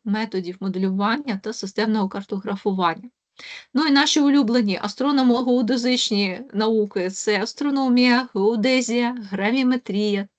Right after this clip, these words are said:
топографія. Вони дають для картографії точні дані про форму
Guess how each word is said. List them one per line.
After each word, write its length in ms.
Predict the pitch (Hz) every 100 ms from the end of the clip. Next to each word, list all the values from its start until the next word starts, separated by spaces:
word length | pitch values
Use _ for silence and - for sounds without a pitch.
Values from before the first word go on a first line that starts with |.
| _
топографія. 880 | - 214 302 254 226 202 208 202 185 - _ - - - -
Вони 260 | 196 254 349
дають 280 | 285 269 233
для 140 | 226
картографії 880 | 226 208 220 254 294 349 294 220 -
точні 420 | - 269 - 262
дані 380 | 214 202 247 240
про 200 | 208 196
форму 540 | 190 - 269 277 208